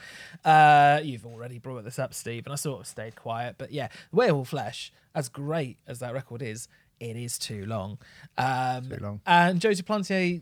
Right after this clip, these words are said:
Speaker 1: seems to agree with me, I think it's fair to say. He said, "We knew that we wanted to make something a little bit shorter than usual,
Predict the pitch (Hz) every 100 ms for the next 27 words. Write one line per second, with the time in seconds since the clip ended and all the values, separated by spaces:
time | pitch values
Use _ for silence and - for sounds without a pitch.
0 | 185 - 285 226 196 - 170 143 127 117
1 | 104 98 117 107 - 113 85 - - -
2 | 131 131 143 - 151 143 175 214 202 151
3 | 156 151 - 139 131 - 131 123 127 110
4 | 104 - 131 117 117 107 107 104 104 107